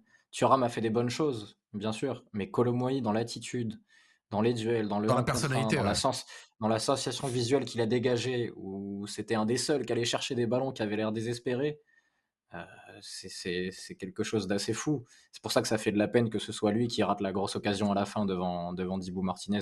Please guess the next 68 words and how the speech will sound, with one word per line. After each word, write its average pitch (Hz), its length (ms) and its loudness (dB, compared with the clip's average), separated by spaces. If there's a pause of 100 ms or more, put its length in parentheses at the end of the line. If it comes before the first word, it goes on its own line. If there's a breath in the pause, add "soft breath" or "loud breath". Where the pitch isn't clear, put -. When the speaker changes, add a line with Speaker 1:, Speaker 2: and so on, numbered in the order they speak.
Speaker 1:
parce - 160 -10
que 85 260 -12 (380 soft breath)
sans 107 200 4
le 104 60 4
Kolo 107 220 4
Muani, 107 260 2
je 110 120 -6
pense 98 160 -6
que 101 80 -4
le 92 80 0
match 101 180 0
peut 104 80 -6
se - 80 -6
terminer 98 320 2
à 98 80 2
deux 98 140 2
zéro 98 500 2
et 82 400 -4
tu - 100 -12
rentres 87 220 -4
à 98 40 2
la 90 80 2
maison 92 280 0
et 92 60 -4
tu 85 320 -8
sais - 120 -6
pas 92 120 -2
ce - 40 -6
qui 98 100 -6
s'est 98 100 -4
passé. 95 340 -2 (680 loud breath)
Mais, 90 180 0
euh, 85 220 0
mais 90 140 0
vraiment, 110 380 2
il 104 120 0
a 90 80 -4
fait - 160 -4
une 98 100 -2
entrée, 95 400 -4
euh, 87 480 -4 (340)
on 107 60 2
utilise 120 300 2
souvent 127 180 4
le 120 100 4
mot 110 140 4
légendaire, 113 640 2
tu - 120 -12
vois, 98 180 -2
et 92 80 -2
il 90 100 -6
est - 20 0
un 95 100 -2
peu, 98 300 -2 (320)
un 110 120 -2
peu 110 120 -2
galvaudé 107 380 2
parfois, 104 320 -4
Zach, 135 420 -2
mais, 85 220 -2
euh, 82 100 -4
mais 80 140 -6
là, 104 100 4
l'entrée, 95 300 -2
elle 92 80 2
est - 20 0
vraiment 87 240 0
légendaire. 98 500 -4